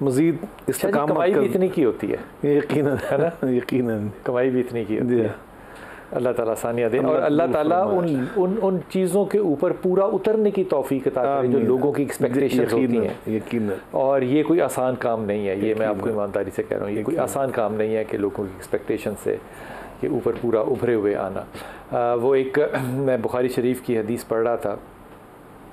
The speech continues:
Speaker 2: तो उसमें हज़रत हंज़ला, अब हज़रत हंज़ला जो है, ये बहुत जय्यद सहाबी, बहुत
Speaker 1: अल्लाह।
Speaker 2: जय्यद सहाबी।
Speaker 1: गसीलुल मलाइका।
Speaker 2: हाँ, अब ये सहाबी जो हैं, अब इनका जो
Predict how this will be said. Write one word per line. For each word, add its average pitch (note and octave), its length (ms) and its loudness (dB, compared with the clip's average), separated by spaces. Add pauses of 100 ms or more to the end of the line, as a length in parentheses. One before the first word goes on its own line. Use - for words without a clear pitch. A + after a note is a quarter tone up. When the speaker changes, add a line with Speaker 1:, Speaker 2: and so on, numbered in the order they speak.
(440)
Speaker 2:
तो B2 60 2
उसमें B2 240 0
हज़रत B2+ 320 2
हंज़ला, A#2+ 320 0
अब B2+ 100 0
हज़रत E3+ 640 0
हंज़ला C3+ 380 0
जो D#3+ 120 0
है, E3 140 0
ये F#3 160 4 (280)
बहुत A#3+ 1500 2
जय्यद D#3 400 4
सहाबी, G2 480 -2
बहुत G3+ 520 2
Speaker 1:
अल्लाह। E3 160 0
Speaker 2:
जय्यद A#2 300 4
सहाबी। G2+ 320 -2
Speaker 1:
गसीलुल C3+ 440 2
मलाइका। A#2+ 600 2 (160)
Speaker 2:
हाँ, - 320 -4
अब E3 320 -2
ये G#3+ 260 4
सहाबी C#3 440 0
जो C#3+ 120 2
हैं, B2+ 420 0
अब C3 300 -4
इनका C#3+ 400 0
जो A#2 500 2